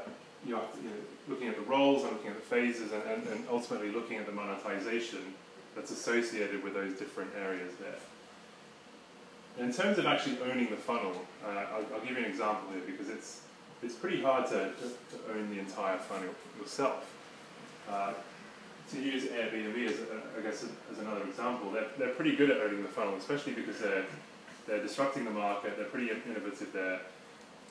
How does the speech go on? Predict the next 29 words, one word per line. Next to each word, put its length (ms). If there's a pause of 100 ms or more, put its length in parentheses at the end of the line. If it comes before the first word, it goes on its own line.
(120)
People 240
understand, 520
they've 120
got 120
the 120
awareness 440
about, 440 (920)
I 80
can 200
go 240
and, 120 (200)
you 140
know, 80
use 120 (100)
peer-to-peer, 580 (720)
um, 240 (100)
renting, 480 (600)
and 80
they 100
go 180
on 140
the 60
website 420
and 80
they 40
have 120
their, 100
you 260
know, 100